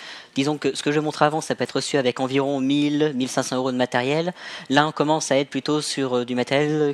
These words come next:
qui ne se trouve pas vraiment dans le commerce, à moins d'avoir plus de dix mille euros à dépenser.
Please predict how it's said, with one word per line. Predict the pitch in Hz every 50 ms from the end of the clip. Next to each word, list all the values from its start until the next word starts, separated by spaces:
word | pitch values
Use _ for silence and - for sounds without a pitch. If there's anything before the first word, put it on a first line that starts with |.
| - -
qui | - - - 123 120 120 120 120 117 117 117 113 113 113 113 - - - - - - - - - - - - -
ne | 123 127
se | - - -
trouve | - 135 -
pas | - 143
vraiment | 139 143 143 143 139
dans | 139
le | 139
commerce, | - - 139 131 143 147 143 - - - 160 156 156 160 _ _ _ _ _ _ _ -
à | 139
moins | 131 135 143 147
d'avoir | 143 139 127 123 135 135 -
plus | - - 139
de | 139
dix | 131 135
mille | 135 127
euros | 135 139 143
à | 143
dépenser. | 135 135 - - 123 - - 98